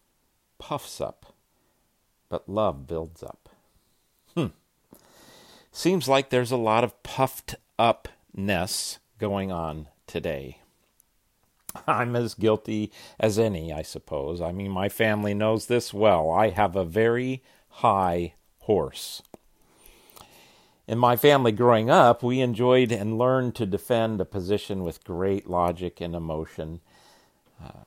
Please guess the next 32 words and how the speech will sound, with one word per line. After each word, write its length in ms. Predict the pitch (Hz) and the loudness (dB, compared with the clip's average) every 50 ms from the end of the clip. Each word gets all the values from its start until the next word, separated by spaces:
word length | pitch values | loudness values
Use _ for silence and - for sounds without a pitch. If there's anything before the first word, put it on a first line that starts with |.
| _ - 85 | _ -16 -12
I 100 | 87 87 | -10 -6
loved 380 | 85 90 98 101 95 90 92 | 0 2 2 2 2 2 -2
having 500 | 95 95 92 90 95 95 92 90 90 85 90 | -2 -2 -2 -2 -2 -4 -4 -6 -8 -10 -8
great 360 | - 95 98 101 101 - - | -6 -4 -2 -2 -2 -4 -8
sparring 520 | - - - 107 101 98 101 98 98 95 | -12 -2 2 4 4 4 4 2 -2 -4
matches 480 | 95 98 95 95 92 - - 98 90 101 | -4 -4 -4 -6 -6 -6 -8 -10 -8 -8
with 160 | 98 92 - | -8 -8 -6
my 160 | 95 95 98 | -6 -4 -4
mom 380 | 95 90 92 90 92 98 98 98 | -2 -2 -2 0 0 -2 -2 -4
about 400 | 90 78 90 87 95 101 - 80 | -4 -2 -2 0 -2 -2 -2 -6
different 340 | 92 92 - 110 101 - - | -10 -10 -8 -10 -12 -12 -4
topics 540 | - 92 90 90 - - 95 90 - - | -2 -2 -2 -2 -4 -6 -10 -10 -8 -8
and 120 | 101 92 82 | -8 -8 -6
issues, 440 | 90 90 - - 104 95 101 92 98 | -8 -10 -10 -10 -10 -10 -8 -8 -8
and 140 | 98 92 | -6 -6
we'd 240 | 82 95 113 113 92 | -4 -4 -4 -4 -2
go 240 | 90 107 104 85 85 | 0 0 0 0 0
at 220 | 85 85 87 90 | -2 -2 -2 0
it, 180 | 90 90 92 - _ | -2 -2 -4 -6 _
but 180 | - 95 - - | -10 -10 -8 -6
then 200 | - 104 110 110 | -6 -4 -4 -4
at 140 | 110 - - | -6 -8 -6
the 160 | 104 104 101 | -6 -4 -4
end 160 | 101 110 113 | -4 -4 -4
of 60 | 107 | -4
the 80 | 113 117 | -4 -4
day, 440 | 90 - 92 95 95 95 101 104 101 95 82 80 - _ _ _ _ _ _ - | -4 -4 -4 -2 -2 -2 -4 -4 -6 -10 -14 -16 -20 _ _ _ _ _ _ -8
it'd 220 | - 113 117 101 87 | -4 -4 -4 -2 -4
be 140 | 110 110 | -4 -2
like 260 | 101 98 98 92 - - | 0 0 -2 -2 -4 -6
nothing 340 | 92 90 82 - 98 87 | -6 -6 -6 -8 -10 -10
happened. 540 | 73 78 82 87 90 - - - 67 78 87 | -10 -8 -8 -8 -8 -10 -12 -16 -18 -18 -20